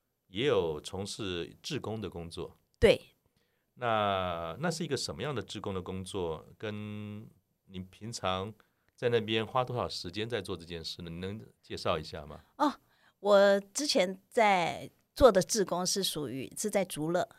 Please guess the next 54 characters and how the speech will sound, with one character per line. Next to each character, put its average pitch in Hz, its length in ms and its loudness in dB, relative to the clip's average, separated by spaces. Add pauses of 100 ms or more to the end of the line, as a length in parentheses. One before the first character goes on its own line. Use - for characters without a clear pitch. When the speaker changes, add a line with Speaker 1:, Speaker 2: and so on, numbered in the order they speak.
(160)
Speaker 2:
竹 202 180 4
乐 269 120 12
是 262 160 4
一 240 80 4
个 202 160 8
种 190 300 2
子， 107 680 -4
Speaker 1:
啊。 - 80 -10
Speaker 2:
呃， 170 160 4
竹 180 180 4
乐 254 100 12
种 196 320 4
子 147 260 -2 (560)
公 214 220 8
益 185 60 6
协 147 240 2
会。 - 200 2 (360)
Speaker 1:
对， 104 120 -2
好 87 160 -2
像 185 140 8
是 170 60 2
Speaker 2:
哈。 - 80 -12
Speaker 1:
竹 110 340 -6
乐 139 320 2
种 95 320 -6
子， - 180 -14
呃， 82 200 -14
竹 104 220 -6
乐 151 180 4
种 101 280 0
子 85 280 -8
基 - 240 -12
金 123 240 -4
公 117 200 4
益 104 80 -2
协 78 240 -8
会， - 220 -12
是 - 140 -10
吗？ - 20 -8
Speaker 2:
对， 233 140 12
对， 196 160 6
对， 185 220 2
Speaker 1:
是。 - 40 -4
Speaker 2:
它 196 180 2
是 214 80 2
公 196 200 0
益 - 20 -6
协 190 100 -8
会。 - 120 -12 (200)
它 339 220 8
本 160 320 2
来 131 240 -2
哈， 175 380 0
它 247 240 4